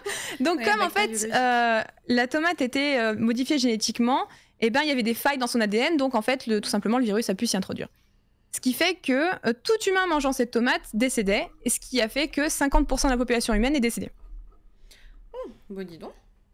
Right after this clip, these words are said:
Speaker 1: Donc pendant cette crise-là, en fait, euh, apparemment toutes les races, euh, dispo, elfes, vampires, euh, sorcières, euh, enfin, lutins, de tout,
Speaker 2: Mm.
Speaker 1: quoi, euh, se sont rendu compte qu'en fait,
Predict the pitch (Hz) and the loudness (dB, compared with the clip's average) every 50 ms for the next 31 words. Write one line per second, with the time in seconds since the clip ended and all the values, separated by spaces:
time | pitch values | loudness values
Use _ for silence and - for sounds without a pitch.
0 | _ _ 240 214 277 294 285 - 359 392 466 - 359 - - - 311 262 254 277 | _ _ 0 0 0 0 2 2 0 2 2 0 -2 -2 0 0 0 2 2 2
1 | 349 370 311 - 277 320 381 359 - - - - 226 220 220 214 - 240 - 269 | 0 0 0 0 0 -2 -2 -2 -6 -4 0 0 2 2 2 2 0 0 0 0
2 | 262 277 294 320 339 311 - 277 - 254 247 254 247 233 226 254 262 277 269 - | 2 2 2 0 -2 -2 -2 -2 0 2 2 2 2 2 2 2 2 0 -2 -2
3 | - 233 214 208 202 202 202 202 196 196 196 196 196 190 190 190 190 190 190 190 | -2 0 0 2 2 2 2 2 2 2 2 2 2 2 2 2 2 2 2 0
4 | 185 190 185 185 185 196 196 - - - - 208 202 202 202 196 180 170 165 165 | -2 -2 -2 -2 0 0 0 -2 -4 -2 0 2 2 4 4 2 2 2 2 0
5 | 165 165 - - 190 185 180 175 175 - - - 180 170 170 165 165 170 156 160 | 0 -2 -4 -4 -4 -2 0 0 0 -2 -2 -2 0 0 0 0 0 -2 -4 -4
6 | 165 - _ _ _ _ _ _ _ - 185 175 170 165 160 160 156 - - - | -10 -16 _ _ _ _ _ _ _ -2 0 0 0 0 0 -2 -4 -4 -4 -2
7 | - 185 - - - - 214 202 196 196 196 190 185 190 190 185 185 180 180 180 | -2 -2 -2 -4 -4 -2 0 0 2 2 0 0 0 0 0 0 0 0 0 0
8 | 180 185 190 - - _ _ _ _ _ - 214 208 226 190 156 202 240 240 247 | 0 -2 -4 -8 -16 _ _ _ _ _ -2 0 0 0 -2 0 0 0 0 2
9 | 240 - 247 233 214 247 247 262 254 349 392 480 - - 294 269 392 - - - | 2 2 2 2 2 2 0 0 2 2 0 0 2 0 0 0 0 -2 -8 -10
10 | - - - - - - 226 233 226 226 220 214 208 208 202 202 202 202 208 220 | -10 -10 -10 -8 -2 0 2 2 4 4 2 2 2 2 2 2 2 2 0 0
11 | - 302 302 339 330 349 349 403 440 427 - 285 262 - 311 359 | 0 0 0 2 2 0 0 0 0 0 0 0 0 0 0 0